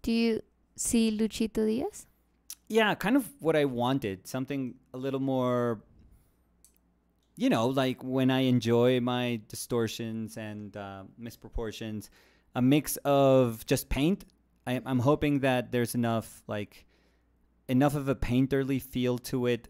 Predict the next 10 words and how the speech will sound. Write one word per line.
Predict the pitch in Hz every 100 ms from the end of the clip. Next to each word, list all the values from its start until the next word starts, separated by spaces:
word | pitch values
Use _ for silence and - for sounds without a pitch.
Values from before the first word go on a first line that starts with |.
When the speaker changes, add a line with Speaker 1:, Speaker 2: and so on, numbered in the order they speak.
| 107
Speaker 2:
that, | 110 104 104
um, | 104 101 98 98 - - _ _ _ _ _
that | 123
it | 123
just, | 120 123 -
um, | 120 113 110 107 104 - _ _ _ _ _ _ _ _ _ _ _ _ _ _ _ _ _ _ _ _
you | 139 127
know, | 117
it | 131
just | 127 127